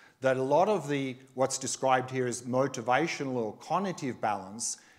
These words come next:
is something that we would develop or cultivate in Buddhism within what's called the preliminary practices, the foundation practices. And then attentional balance is shamatha practice, the cultivating the calm, clear, focused mind.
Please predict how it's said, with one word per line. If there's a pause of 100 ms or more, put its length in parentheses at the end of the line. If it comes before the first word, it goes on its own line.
(120)
is
something
that (200)
we
would
develop
or
cultivate
in
Buddhism
within
what's
called
the
preliminary
practices, (300)
the
foundation
practices. (800)
And
then
attentional
balance
is
shamatha
practice,
the
cultivating
the
calm,
clear,
focused
mind.